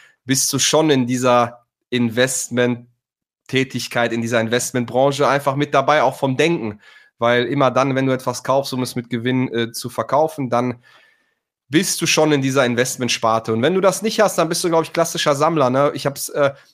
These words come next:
hab hier auch Produkte im Hintergrund, die hab ich nicht gekauft, um, äh, ähm, ja, irgendwann damit Profit draus zu machen. Schau dir die ganzen Plüschtiere an. Das Gengar grinst da zwar, als ob's gut was könnte, aber das steht einfach nur so da, weil's mir gefällt. Die Spiele da oben,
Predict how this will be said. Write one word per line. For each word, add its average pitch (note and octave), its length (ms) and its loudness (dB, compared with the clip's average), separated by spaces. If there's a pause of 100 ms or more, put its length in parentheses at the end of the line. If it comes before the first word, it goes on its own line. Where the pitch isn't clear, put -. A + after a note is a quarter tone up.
hab D3+ 160 -2
hier D#3+ 120 4
auch D#3+ 120 4
Produkte D3+ 440 -4
im C#3 80 2
Hintergrund, C3 760 -2
die C3 200 -2
hab C3+ 160 0
ich C3+ 200 -10
nicht D#3 220 -4
gekauft, C3 480 0
um, A#2+ 360 -2
äh, A#2 200 0
ähm, A#2 540 -4
ja, A#2 180 0
irgendwann B2 320 0
damit A#2+ 260 0
Profit - 340 -10
draus A#2+ 220 0
zu A2+ 100 -10
machen. A2 320 -4
Schau C3+ 200 0
dir B2+ 100 -4
die B2+ 80 -2
ganzen B2+ 300 -2
Plüschtiere B2+ 560 0
an. A#2+ 160 2
Das A#2 160 -4
Gengar B2+ 320 0
grinst C3+ 360 -2
da C#3 120 2
zwar, C#3 300 2
als A#2+ 180 0
ob's - 320 -4 (440)
gut C#3+ 280 -6
was C#3 180 2
könnte, D3+ 300 2
aber C3+ 100 2
das C3+ 120 0
steht D3 200 -2
einfach C#3 260 0
nur C#3 120 0
so C#3+ 180 0
da, C#3 160 4
weil's C3 220 0
mir C3+ 80 -4
gefällt. C#3+ 440 0
Die C3 60 -6
Spiele D3+ 340 0
da C#3 120 4
oben, C3 340 2